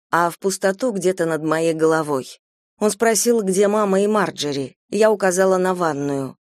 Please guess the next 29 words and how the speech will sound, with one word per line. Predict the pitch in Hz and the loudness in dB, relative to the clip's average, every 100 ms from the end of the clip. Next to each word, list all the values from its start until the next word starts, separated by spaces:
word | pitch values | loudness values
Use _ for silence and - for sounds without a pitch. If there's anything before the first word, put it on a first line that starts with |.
| _ _ _ _ | _ _ _ _
Папа | 208 202 | 2 2
подошёл | 185 180 180 180 180 175 | 0 2 2 2 0 0
к | |
двери | 170 180 226 185 | -2 0 2 2
и | 160 | -2
постучался. | 175 - 175 - 156 135 - 139 139 - _ _ _ _ | -6 -6 -4 -2 0 -2 -6 -6 -10 -16 _ _ _ _
«Марджери, | 127 147 202 196 175 131 107 - | 0 4 2 2 0 0 -4 -10
Сара, | - 170 180 202 160 139 - _ | -2 2 4 4 2 0 -10 _
всё | - 185 214 | -4 0 0
в | 202 | 2
порядке? | 226 196 131 - 120 - - _ _ _ | 2 2 0 -4 -10 -10 -16 _ _ _
Отец | 156 170 202 208 202 | 0 2 2 0 2
Уондерли | 208 220 202 196 190 | 2 2 2 2 2
здесь | 170 165 208 202 170 | 0 0 2 2 0
и | |
готов | 160 160 185 175 | 0 2 0 -2
приступить | 165 165 - 160 170 151 | -4 -4 -6 -4 -6 -6
к | 160 | -6
делу». | 165 196 143 131 - _ _ _ _ _ | 0 0 0 -4 -10 _ _ _ _ _
Мама | - 190 202 185 | 0 2 2 0
отозвалась. | 175 165 170 180 160 139 - - _ _ _ _ _ _ | -2 -4 -2 0 0 -4 -8 -12 _ _ _ _ _ _
«Встречаемся | - - 262 247 262 262 247 247 247 | -10 0 2 4 4 4 2 2 4
у | |
Марджери, | 247 240 185 170 170 170 170 - | 4 2 0 0 0 0 -4 -4
дайте | 196 262 285 262 | 0 0 0 0
нам | 226 208 | 0 0
ещё | 196 208 | 0 0
несколько | 196 196 202 185 190 | 0 0 -2 -2 0
минут». | 180 170 151 - - | 0 -2 -6 -10 -20